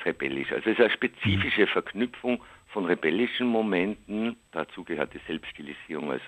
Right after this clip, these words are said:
Speaker 1: Opfer, die durchaus, und das darf man nie vergessen, und das erklärt auch den Erfolg von Freiwild, die durchaus eine Entsprechung hat bei der Selbstwahrnehmung der jungen, zornigen Männer, und es sind
Speaker 2: Mhm.
Speaker 1: vor allen Dingen Männer als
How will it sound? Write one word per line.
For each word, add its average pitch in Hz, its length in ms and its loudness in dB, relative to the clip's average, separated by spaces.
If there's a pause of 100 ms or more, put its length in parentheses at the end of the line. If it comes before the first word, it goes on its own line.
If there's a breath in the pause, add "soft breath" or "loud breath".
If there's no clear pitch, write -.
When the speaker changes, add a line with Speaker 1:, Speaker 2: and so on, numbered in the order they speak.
Speaker 1:
Opfer, 110 520 2 (280 loud breath)
die 101 80 -2
durchaus, 98 720 4 (280 loud breath)
und - 80 -20
das 85 80 -8
darf - 180 -4
man 87 80 -2
nie 98 120 0
vergessen, 87 440 -2
und 76 100 -6
das 73 140 -10
erklärt 71 280 -2
auch 78 120 -2
den 71 160 -8
Erfolg 73 380 -6
von 73 160 -10
Freiwild, 67 440 -6 (300 loud breath)
die 78 60 -16
durchaus 95 400 0 (340 loud breath)
eine 78 140 -2
Entsprechung 80 640 -4
hat 73 180 0 (220)
bei 76 200 4
der 87 200 0
Selbstwahrnehmung 76 960 -6
der 73 100 -2
jungen, 80 420 0 (160)
zornigen 71 540 0
Männer, 78 520 2
und 98 120 -2
es 69 140 -8
sind - 100 0
Speaker 2:
Mhm. 98 80 2
Speaker 1:
vor 98 60 -2
allen 71 100 -6
Dingen 82 280 -2 (280 loud breath)
Männer 85 520 2 (480 loud breath)
als 90 300 6